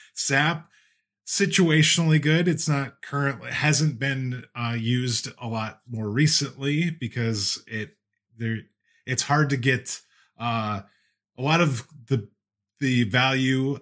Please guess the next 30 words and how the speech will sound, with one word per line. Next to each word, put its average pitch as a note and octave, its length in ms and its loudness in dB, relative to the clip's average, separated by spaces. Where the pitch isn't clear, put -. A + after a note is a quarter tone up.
in A#2 240 0
cards B2 420 -4
right B2+ 200 0
now B2+ 260 -2
is A2 100 -2
built A#2 300 -4
into A#2 160 0
the G2+ 80 -8
battle A2+ 320 -2
cry, D3+ 300 0
and D3+ 180 2
so A#2+ 140 -2
you A2+ 80 0
don't B2 280 -4
wanna B2+ 200 -2
give A#2 240 -2
a - 40 -4
card A2 600 -2
back C3+ 380 0
so - 140 -4
they A#2+ 180 0
can G#2+ 260 -6
get A2+ 160 0
a A2+ 40 -2
battle B2 360 0
cry A#2 320 -4
a A2 80 -4
second G#2+ 380 -6
time. F#2+ 600 -10
But G2 240 -12